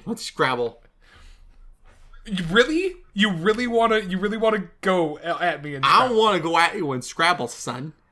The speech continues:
Speaker 1: No dictionary, no nothing. If you don't know the word off the top of your head, get wrecked.
Speaker 2: I, I don't think this is good for you.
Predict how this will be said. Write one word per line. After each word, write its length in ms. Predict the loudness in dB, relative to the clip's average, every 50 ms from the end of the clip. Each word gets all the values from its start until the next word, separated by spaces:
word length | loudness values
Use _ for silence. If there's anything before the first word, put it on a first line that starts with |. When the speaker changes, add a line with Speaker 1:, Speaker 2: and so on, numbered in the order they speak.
| _ _ _ _ -4
Speaker 1:
No 240 | 0 2 2 2 2
dictionary, 680 | 0 -2 -2 -2 -4 -8 -6 -4 -4 -4 -4 -4 -4
no 140 | -4 -4 -4
nothing. 460 | -2 0 0 -2 -2 -4 -6 -6 -6
If 120 | -8 -8 -4
you 60 | -4
don't 180 | -4 -4 -2
know 140 | -2 -2 -2
the 120 | -2 -4 -4
word 260 | -2 -2 -2 -2 -2
off 80 | -4 -6
the 80 | -8
top 240 | -6 -4 -4 -4 -4
of 60 | -6
your 140 | -10 -10 -8
head, 220 | -6 -6 -8 -6 -4
get 200 | -4 -6 -4 -2
wrecked. 420 | -4 -4 -4 -6 -12 _ _ -20 _ _ _ _ _ _ _ _ _ _ _ _ _ _ _ _ _ _ _ _ _ _ _ _ _ _ _ _ _ _ _ _ _ _ _ _ _ _ _ _ -20 -18 _ -4
Speaker 2:
I, 100 | -4 -2 -2 -2
I 40 | -2
don't 280 | 0 0 0 -2 -2
think 260 | -6 -6 -6 -6 -8 -10 _ _ _ -10
this 180 | -10 -8 -8
is 120 | -10 -10 -6
good 260 | -4 -4 -4 -4 -8
for 160 | -12 -14 -12
you. 320 | -12 -14 -14 -14 -14 -16